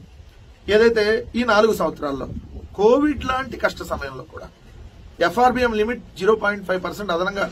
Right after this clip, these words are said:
పెంచుకోవడానికి ఇచ్చిన తర్వాత కూడా జగన్మోహన్ రెడ్డి గారి ప్రభుత్వం చేసినటువంటి జనరల్ అప్పు ఈ నాలుగు సంవత్సరాల్లో ఒక లక్ష డెబ్బై వేల ఆరు వందల నలభై ఐదు కోట్లు.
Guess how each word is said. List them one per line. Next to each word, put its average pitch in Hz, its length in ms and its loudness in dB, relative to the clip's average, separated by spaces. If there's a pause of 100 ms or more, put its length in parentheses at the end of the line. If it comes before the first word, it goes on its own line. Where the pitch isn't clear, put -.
(120)
పెంచుకోవడానికి 185 520 -2
ఇచ్చిన 175 260 -10
తర్వాత 175 340 0
కూడా 156 280 -6 (440)
జగన్మోహన్ 220 540 0
రెడ్డి 180 180 -2
గారి 165 120 -2
ప్రభుత్వం 151 500 -6 (560)
చేసినటువంటి 196 560 0
జనరల్ 180 480 0
అప్పు - 460 -4 (440)
ఈ - 80 -2
నాలుగు 196 320 0
సంవత్సరాల్లో 180 680 0 (600)
ఒక 165 180 0
లక్ష 247 340 0
డెబ్బై 185 460 -2
వేల 185 160 0
ఆరు 170 120 4
వందల - 120 -2
నలభై 143 340 -6
ఐదు 147 100 -10
కోట్లు. - 320 -12